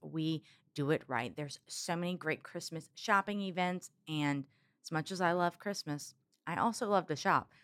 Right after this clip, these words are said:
So it also gives me a good reason to get out and enjoy some of these different events. The first one that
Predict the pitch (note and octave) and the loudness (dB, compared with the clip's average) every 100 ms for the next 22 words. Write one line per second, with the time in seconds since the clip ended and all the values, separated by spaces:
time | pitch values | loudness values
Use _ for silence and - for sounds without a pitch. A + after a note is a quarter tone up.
0 | _ F#3 E3+ - G#3+ - F#3+ F3+ E3+ - | _ 0 2 6 6 6 2 6 4 4
1 | D#3+ D3+ C#3+ - - F#3+ F#3+ - C4+ A3+ | 2 2 0 -6 0 4 4 12 12 12
2 | G#3+ G3+ G3+ F#3 E3+ F3 E3 D3+ A#2+ D#3+ | 12 8 8 4 6 10 12 12 12 6
3 | D#3 D#3+ D3 D3+ E3 D3 C#3+ C3+ - - | 4 4 4 4 4 4 0 -4 -4 -2
4 | C3 C3 C#3 C3 - - - - - C4 | -2 2 2 2 -2 -14 -20 -20 8 8
5 | C4 G#3 A3 B3 A3+ G#3 F#3+ | 10 6 6 6 8 10 8